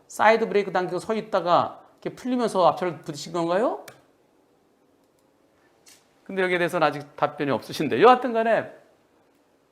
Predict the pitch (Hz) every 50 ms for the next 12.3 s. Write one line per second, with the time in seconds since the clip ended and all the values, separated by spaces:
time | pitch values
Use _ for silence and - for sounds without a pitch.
0 | _ _ _ _ _ _ _ _ _ _ _ _ _ _ _ _ _ _ _ _
1 | _ _ _ - 220 254 247 - 202 147 147 175 185 - 156 175 220 226 - 220
2 | 135 - 208 180 190 202 226 196 170 160 170 170 185 202 196 151 131 135 135 131
3 | - - 160 160 160 170 160 127 101 104 - - _ _ _ _ _ _ _ -
4 | 180 190 196 214 190 185 196 208 208 - 214 208 214 202 214 202 202 190 170 156
5 | 165 - 202 214 214 190 - - - - - _ _ _ - 156 165 160 160 185
6 | 185 196 190 160 123 117 120 143 175 190 196 202 190 170 143 139 - 196 202 208
7 | 196 147 120 - - - - _ _ - - - 214 240 247 - 240 214 - -
8 | 202 185 175 156 - 156 156 147 135 120 120 110 120 151 185 208 180 127 110 -
9 | - _ _ _ _ _ _ _ - 208 214 - - 196 208 233 240 240 240 -
10 | 262 262 262 262 233 185 - - - 214 208 190 156 131 - - - - 214 160
11 | - - _ - - - _ _ _ _ - - - - - 170 226 214 - 208
12 | 214 240 269 294 - -